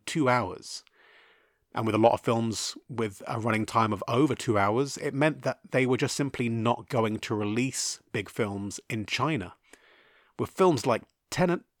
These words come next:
Tenet, oh, Jesus, that film, that, that title, I swear to God, if I ever meet Chris Nolan, well, let's, let's face it, I'm just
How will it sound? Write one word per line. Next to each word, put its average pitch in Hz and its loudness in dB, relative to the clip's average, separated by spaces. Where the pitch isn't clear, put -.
Tenet, - 2
oh, - -8
Jesus, - -18
that - -18
film, - -18
that, - -2
that - 4
title, 123 4
I 90 -2
swear - 0
to 104 -4
God, 104 4
if 107 -4
I 160 10
ever 147 6
meet 120 4
Chris - -6
Nolan, 92 -2
well, 110 6
let's, 98 2
let's 110 -2
face 87 -10
it, - -10
I'm 101 -12
just - -8